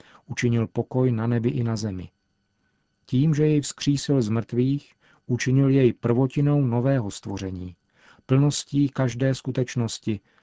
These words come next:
a hlavou mystického těla, kterým je církev. Stojíme znovu před křížem, ústřední událostí Kristova tajemství. Do pavlovské vize kříže je zarámována celá ekonomie spásy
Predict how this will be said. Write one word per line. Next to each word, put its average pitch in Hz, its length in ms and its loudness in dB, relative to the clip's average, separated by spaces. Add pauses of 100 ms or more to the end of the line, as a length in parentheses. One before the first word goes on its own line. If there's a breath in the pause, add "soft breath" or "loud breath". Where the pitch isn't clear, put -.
(140 soft breath)
a 101 120 -4
hlavou 113 480 0
mystického 123 760 -2
těla, 117 280 -2
kterým 120 380 -2
je 120 100 0
církev. 117 500 -8 (1300 soft breath)
Stojíme 123 680 2
znovu 120 400 0
před 131 260 -4
křížem, 90 520 -8 (380)
ústřední 123 560 -2
událostí 113 680 -2
Kristova 110 520 -4
tajemství. 98 720 -6 (920 soft breath)
Do 120 140 0
pavlovské 135 640 2
vize 131 220 0
kříže 120 500 0 (360 soft breath)
je 110 140 0
zarámována 127 800 2
celá 127 400 0
ekonomie 120 520 -2
spásy 113 580 -4